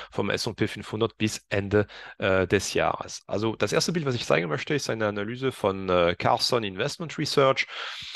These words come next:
Und zwar ist es so, dass der S und P fünfhundert gerade ein neues zweiundfünf-, zweiundfünfzig-wöchiges Hoch gebildet hat, nachdem es ein Jahr gab ohne neue Hochs beim S und P fünfhundert. Und das ist eine Statistik, die in der Regel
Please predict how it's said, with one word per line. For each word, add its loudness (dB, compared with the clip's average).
Und -2
zwar 4
ist 2
es 2
so, 2
dass 0
der 2
S -2
und -10
P -6
fünfhundert 0
gerade 8
ein -2
neues 2
zweiundfünf-, -2
zweiundfünfzig-wöchiges 0
Hoch 2
gebildet -4
hat, 2
nachdem 6
es 0
ein 2
Jahr 4
gab 2
ohne -2
neue -2
Hochs -2
beim 2
S -2
und -16
P -6
fünfhundert. -6
Und -6
das 6
ist 0
eine 2
Statistik, 0
die -2
in -2
der 4
Regel 4